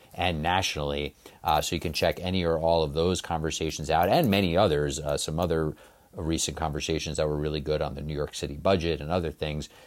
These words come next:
uh, at Max Politics, wherever you get podcasts, probably where you're listening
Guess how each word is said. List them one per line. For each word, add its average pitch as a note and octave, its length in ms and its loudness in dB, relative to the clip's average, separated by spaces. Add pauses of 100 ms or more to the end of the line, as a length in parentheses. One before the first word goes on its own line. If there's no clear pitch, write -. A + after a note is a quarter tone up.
(120)
uh, D2+ 300 2
at D#2 180 -2
Max D2+ 240 -2
Politics, D2+ 600 -2
wherever D2 180 0
you D2 80 -4
get D2 160 -4
podcasts, F2 560 -2
probably C#2+ 320 -2
where D2+ 160 -4
you're D2+ 120 -4
listening D#2 540 -6